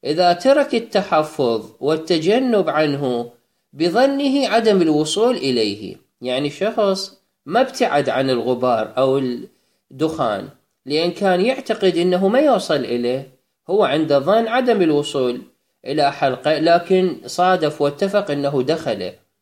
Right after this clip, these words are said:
إلى حلقه ودخل إلى جوفه، وهو ترك التحفظ والابتعاد والتجنب عنه،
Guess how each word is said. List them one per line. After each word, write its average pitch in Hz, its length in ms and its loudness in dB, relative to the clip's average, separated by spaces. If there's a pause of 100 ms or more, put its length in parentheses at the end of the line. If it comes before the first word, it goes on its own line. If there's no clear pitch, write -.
(600)
إلى 143 300 0
حلقه 151 560 -2
ودخل 170 480 0
إلى 123 320 0
جوفه، 104 640 -6 (1300)
وهو 180 280 4
ترك 233 360 2
التحفظ 196 680 0
والابتعاد 156 680 2
والتجنب 143 680 0
عنه، 104 420 -4